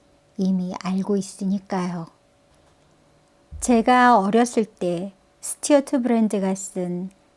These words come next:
지구백과라는 책을 읽었는데 또래 사이에서 인기가 많았습니다.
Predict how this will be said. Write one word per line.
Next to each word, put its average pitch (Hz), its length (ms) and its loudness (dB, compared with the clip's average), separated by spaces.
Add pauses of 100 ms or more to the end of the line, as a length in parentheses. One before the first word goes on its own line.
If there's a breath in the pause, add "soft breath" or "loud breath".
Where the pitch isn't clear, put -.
(120)
지구백과라는 208 920 -2
책을 214 380 -4
읽었는데 180 720 -6 (720 soft breath)
또래 294 300 4
사이에서 226 840 0
인기가 196 540 -4
많았습니다. 185 1040 -6